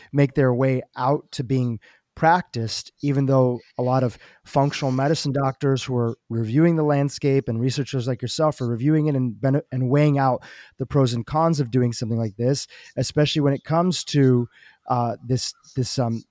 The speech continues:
this first topic of one of the interven-, you know, approaches that you had mentioned, metabolic therapy. There, there, there are also,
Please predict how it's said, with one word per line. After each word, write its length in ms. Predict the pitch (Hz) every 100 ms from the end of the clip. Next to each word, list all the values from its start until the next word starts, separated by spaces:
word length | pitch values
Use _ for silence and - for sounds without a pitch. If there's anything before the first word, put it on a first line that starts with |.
| -
this 140 | 120
first 380 | - 147 147 -
topic 400 | 143 151 143 135
of 80 | 113
one 160 | 131
of 60 | 131
the 100 | 127 131
interven-, 400 | 131 123 139 - _
you 80 | 139
know, 120 | 127 131
approaches 420 | - 165 - 135
that 80 | 123
you 80 |
had 80 | 123
mentioned, 400 | 151 202 - 131
metabolic 440 | 127 123 131 190 -
therapy. 400 | 135 123 135 127 - - - - _ _
There, 160 | 143 156 147
there, 240 | 160 156
there 200 | 151 156
are 100 | 156 -
also, 560 | 160 185 - 151 147